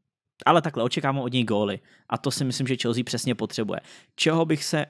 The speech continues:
u Lukaka nejvíc bál, tak bude obrovský rozdíl tlaku. Že tlak, jaký na něj byl v Interu a jaký na něj bude v Chelsea, tak to je totálně neporovnatelný. To v Interu měl prostě pohodu. Tam, když pár zápasů nedal gól,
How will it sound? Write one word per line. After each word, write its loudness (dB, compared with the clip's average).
u 0
Lukaka 0
nejvíc -2
bál, 2
tak -6
bude 0
obrovský 0
rozdíl -4
tlaku. -8
Že 0
tlak, -2
jaký 0
na 0
něj 0
byl 0
v -6
Interu -2
a 0
jaký -2
na -2
něj -2
bude -2
v -10
Chelsea, 0
tak -6
to 0
je 0
totálně 0
neporovnatelný. -4
To -12
v -12
Interu 0
měl -2
prostě -6
pohodu. 0
Tam, -2
když -2
pár 4
zápasů -2
nedal 2
gól, 2